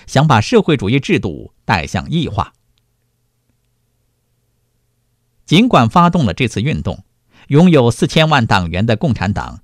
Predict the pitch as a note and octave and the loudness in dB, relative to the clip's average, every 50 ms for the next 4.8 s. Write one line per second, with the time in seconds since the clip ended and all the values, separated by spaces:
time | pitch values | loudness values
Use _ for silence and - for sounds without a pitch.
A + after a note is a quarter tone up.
0 | _ _ - A2+ A2 - C#3+ C#3 - C4 C#4 - - A#2+ A2+ C#3+ - F3+ D3 C3 | _ _ -6 -4 -2 0 0 0 0 -2 -2 -2 -2 -2 -2 0 0 -2 -2 0
1 | B2+ A2 G#2+ A2+ - C4+ C4 G#3 D3 A2+ F#2 A2 C3 B2+ A2+ F#2 F2 A2 A#2+ G2+ | 0 -2 -2 -2 -2 0 2 2 2 2 0 2 2 2 2 0 0 0 -2 -2
2 | - - A2 - - F2 F#2 A2+ - - D#2 C2+ B1+ - - D#3+ D#3 D#3 D#3+ - | -2 -2 -2 -2 -2 -2 -2 -4 -4 -6 -10 -10 -8 -4 0 0 0 2 2 2
3 | C#3 B2 B2 B2 - - F#2+ A2 A2+ C3+ B2 B2 A2 E2+ F2+ G#2 F2 - G2 F2+ | 2 2 0 0 -2 -2 -2 0 2 2 2 2 2 0 -2 -4 -4 -4 -4 -4
4 | G#2+ C3 G2 D#2 - - - - A2 G2 G2+ - - - - | -2 -4 -4 -6 -8 -10 -6 -4 -4 -4 -4 -6 -8 -12 -14